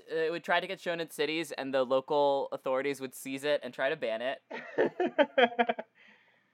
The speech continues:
Speaker 2: As they
Speaker 1: This
Speaker 2: rightly
Speaker 1: happened,
Speaker 2: should.
Speaker 1: this happened in Boston and Athens, Georgia.
Speaker 2: I mean,
Speaker 1: Sorry,
Speaker 2: that's
Speaker 1: Atlanta,
Speaker 2: crime.
Speaker 1: Georgia.
Speaker 2: That's crime on film. That's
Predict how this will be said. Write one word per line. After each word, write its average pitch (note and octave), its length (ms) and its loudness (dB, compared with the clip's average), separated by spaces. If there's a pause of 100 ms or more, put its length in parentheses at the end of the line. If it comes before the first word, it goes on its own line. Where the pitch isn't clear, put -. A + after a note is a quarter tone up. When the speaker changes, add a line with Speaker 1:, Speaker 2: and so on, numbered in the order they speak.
(180)
Speaker 2:
As D3+ 260 0
they D3 120 2
Speaker 1:
This D3+ 80 0
Speaker 2:
rightly F3 180 4
Speaker 1:
happened, F3 360 4
Speaker 2:
should. - 160 -8
Speaker 1:
this - 80 -8
happened F3+ 260 2
in D#3+ 160 -2
Boston F3+ 600 4
and D#3+ 260 2
Athens, D3 340 2
Georgia. B2 480 -2
Speaker 2:
I C4+ 40 -4
mean, E4 80 0
Speaker 1:
Sorry, F3 120 6
Speaker 2:
that's C#3+ 60 2
Speaker 1:
Atlanta, - 260 0
Speaker 2:
crime. G4+ 100 4 (160)
Speaker 1:
Georgia. D3 140 -4
Speaker 2:
That's A#3+ 160 2
crime D4 420 4
on A#3+ 140 0
film. A#3 300 -2
That's D3 180 -6